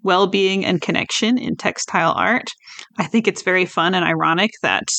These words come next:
um, I couldn't read this one 'cause I hurt myself <laughs> when it is about, yeah, it is about, uh, textiles and, and fiber arts and, like, yeah,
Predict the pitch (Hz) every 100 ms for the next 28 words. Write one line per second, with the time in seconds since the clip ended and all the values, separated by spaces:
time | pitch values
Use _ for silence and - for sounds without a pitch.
0 | - 180 165 175 170 156 180 160 175 -
1 | _ _ - 208 180 175 175 175 190 214
2 | 208 214 214 175 170 170 202 190 214 226
3 | 254 - - - - - 151 - 381 -
4 | 302 - 254 - - - - - - -
5 | 233 226 220 202 196 175 175 - - -
6 | _ _ _ - 226 - 214 254 233 233
7 | 214 - _ - 208 180 226 202 - 190
8 | 180 165 170 170 165 - 170 170 170 165
9 | 156 156 156 - - 143 135 160 - 180
10 | 120 - - 160 -